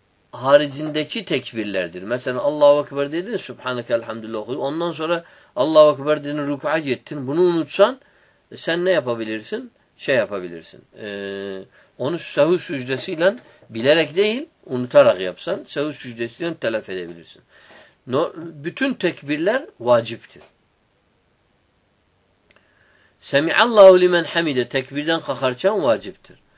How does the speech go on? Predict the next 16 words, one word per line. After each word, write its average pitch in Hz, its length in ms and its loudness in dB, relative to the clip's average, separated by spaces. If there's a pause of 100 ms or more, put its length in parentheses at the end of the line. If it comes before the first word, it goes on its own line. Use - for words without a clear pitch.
(320)
Rabbena 170 600 4
ve 151 80 2
lekel 143 300 0
hamd 127 320 -6
demek 120 280 -4 (580)
vaciptir. 104 640 -4 (280)
Subhane 160 540 -4
rabbiyel 156 500 0
azim 117 420 -4 (220)
rükû'te 101 540 -10
vaciptir. 101 520 -6
Subhane 131 580 -6
rabbiyel 113 460 -2
a'la 92 360 -6
vaciptir. 127 580 -4 (640)
Ee, 107 1040 -6